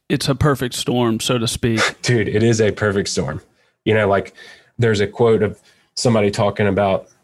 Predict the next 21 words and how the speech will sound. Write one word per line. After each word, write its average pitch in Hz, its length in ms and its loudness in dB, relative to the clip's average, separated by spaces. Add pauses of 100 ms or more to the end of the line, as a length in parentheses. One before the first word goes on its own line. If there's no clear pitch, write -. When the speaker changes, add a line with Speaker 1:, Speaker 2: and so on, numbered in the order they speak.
(100)
Speaker 2:
uh, 92 260 0
it's 117 140 -4
really 143 160 4
hard 113 180 0
to 113 60 2
be 104 100 0
good 101 280 2
at 98 120 -2
one 92 280 2
thing. 104 400 0 (800)
If 101 120 -6
you 117 60 2
can 107 120 0
be 101 120 0
good 101 240 2
at 90 120 -2 (880)
two 123 220 2
things 107 460 0
or 87 100 -4
three 120 400 0
things 127 600 0